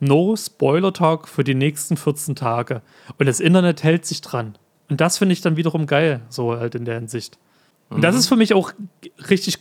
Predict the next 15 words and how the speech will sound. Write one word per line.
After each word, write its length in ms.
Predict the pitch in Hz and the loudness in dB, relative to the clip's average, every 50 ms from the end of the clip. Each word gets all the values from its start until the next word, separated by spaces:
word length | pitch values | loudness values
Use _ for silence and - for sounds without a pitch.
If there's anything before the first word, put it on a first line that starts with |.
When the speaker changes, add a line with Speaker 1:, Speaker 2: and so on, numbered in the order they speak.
| - - | -4 0
Speaker 1:
cool. 320 | 269 285 254 190 170 - - | 0 2 2 0 -2 -4 -12
So, 180 | - - - 139 | -12 -4 -2 0
ne? 120 | 127 151 196 | 2 2 0
Ich 120 | 208 - | 0 0
brauch 200 | - 175 175 - | 0 -2 0 0
das 120 | - 196 190 | -2 -2 0
auch 80 | 180 | 2
nicht 160 | 175 170 - - | 0 0 0 0
bei 60 | 151 | 0
jeder 320 | 131 131 147 214 269 262 | 0 0 -2 -2 -2 -2
Serie, 360 | 170 - 147 135 131 143 151 151 | -2 0 0 0 2 2 2 0
aber 120 | 147 143 | 0 -2
es 100 | 135 - | -4 -4
gibt 180 | - 185 - - | -6 -10 -2 0
so, 200 | 208 185 185 | 0 0 0